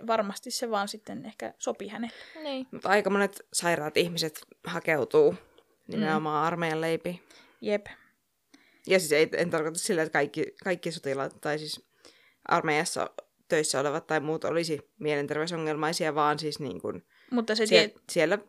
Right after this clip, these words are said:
Speaker 3: on se tietty prosentti niitä.
Speaker 1: Niin, ja se tie-, niinku se rytmi ja kuri niinku sopii siihen,
Speaker 3: Niin.
Speaker 1: siihen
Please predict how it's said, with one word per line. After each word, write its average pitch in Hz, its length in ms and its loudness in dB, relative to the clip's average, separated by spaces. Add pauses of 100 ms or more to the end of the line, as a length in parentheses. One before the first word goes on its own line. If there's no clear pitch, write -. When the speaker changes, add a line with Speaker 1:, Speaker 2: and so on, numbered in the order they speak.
Speaker 3:
on 202 240 4
se 202 80 -4
tietty 180 300 4
prosentti 147 500 -4
niitä. 151 280 -4
Speaker 1:
Niin, 226 260 0 (120)
ja 240 120 4
se 233 100 6
tie-, 240 300 2
niinku 233 300 0
se 220 180 4
rytmi 233 500 0
ja 196 100 4
kuri 208 560 0
niinku 202 240 -2
sopii 214 380 0
siihen, - 500 -6
Speaker 3:
Niin. 175 380 -4 (220)
Speaker 1:
siihen 190 580 -8